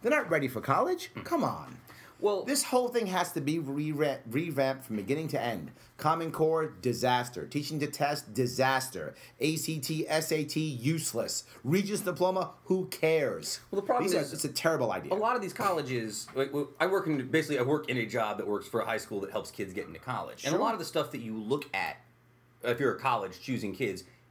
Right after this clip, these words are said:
Speaker 2: is antiquated. The idea of
Speaker 1: Yes.
Speaker 2: how we choose which kids
Speaker 1: Absolutely.
Speaker 2: are, are worthy of investment in a college
Speaker 1: Absolutely.
Speaker 2: degree is disappointing.
Speaker 1: Yes. We've been told a lie for decades, and that lie is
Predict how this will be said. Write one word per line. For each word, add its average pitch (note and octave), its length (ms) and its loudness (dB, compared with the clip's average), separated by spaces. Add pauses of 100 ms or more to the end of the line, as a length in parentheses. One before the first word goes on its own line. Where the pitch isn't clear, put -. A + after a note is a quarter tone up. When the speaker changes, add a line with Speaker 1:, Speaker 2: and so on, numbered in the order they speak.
Speaker 2:
is G#3 220 0
antiquated. B2 680 -4
The D#3 100 0
idea D#3+ 320 0
of D3+ 40 6
Speaker 1:
Yes. B3+ 300 6
Speaker 2:
how D3+ 80 -2
we C3+ 220 -4
choose C#3+ 580 -4
which - 100 -16
kids C#3 400 0
Speaker 1:
Absolutely. F3+ 480 2
Speaker 2:
are, A#2 480 0
are G#2+ 320 0
worthy C3 480 -2
of A#2+ 140 0
investment A2 480 -2
in G2 100 -2
a F#2+ 40 -4
college D#3 320 0
Speaker 1:
Absolutely. D#3 480 2
Speaker 2:
degree - 120 -2
is - 80 -6
disappointing. A2+ 640 -4
Speaker 1:
Yes. A#3+ 540 0 (200)
We've F#3+ 160 2
been A#3+ 160 2
told G3 380 2
a D#3+ 40 4
lie D3 440 4
for B2+ 180 -2
decades, B2 580 0
and G2 120 -2
that A2+ 180 2
lie C3 260 4
is A2+ 380 0